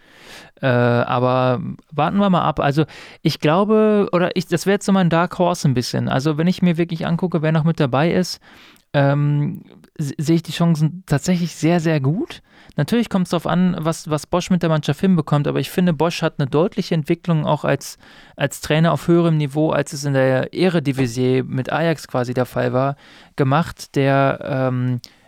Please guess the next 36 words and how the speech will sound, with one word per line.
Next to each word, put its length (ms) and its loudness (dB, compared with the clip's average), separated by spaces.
der 180 0
ist 200 -4
deutlich 560 -2
weiser, 640 0
würde 120 -2
ich 80 -6
jetzt 180 -6
fast 240 -6
sagen, 300 -2
geworden 560 -2
im 260 -2
Vergleich 380 -2
zu 120 -6
seinem 500 -2
kurzen 400 -2
Engagement 680 0
bei 100 0
Dortmund. 540 0
Äh, 260 0
die 140 -4
Mannschaft, 580 -2
klar, 200 2
ma-, 200 0
immer 220 2
noch 120 0
toller 300 0
Offensivfußball, 880 -2
aber 140 0
ich 100 -4
finde, 200 0
die 80 0
Gesamtstruktur 1000 -2
ist 80 -6
viel 100 -2
besser 300 -2
geworden. 500 0